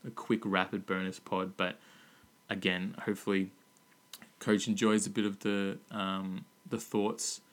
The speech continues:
moving forward on the team, and it'd be, it'd be really good to see Coach maybe push up into finals for the, for the first time and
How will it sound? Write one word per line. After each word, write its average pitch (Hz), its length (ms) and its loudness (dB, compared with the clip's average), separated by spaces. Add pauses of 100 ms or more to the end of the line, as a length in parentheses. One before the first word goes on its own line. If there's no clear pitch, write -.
(360)
moving 104 240 4
forward 101 320 2
on 98 120 2
the 95 60 0
team, 127 480 0
and 92 220 -4
it'd 92 120 -8
be, 95 300 0
it'd 107 140 -4
be 110 80 4
really 113 260 6
good 98 360 0
to - 100 -10
see 92 380 -4 (500)
Coach - 260 -4
maybe 90 220 -2
push - 520 -8
up 101 240 0
into 101 160 -8
finals 90 460 -2
for - 120 -8
the, 92 200 -4 (200)
for - 260 -8
the 92 80 -2
first 92 400 -6
time 90 280 -4
and 90 140 -8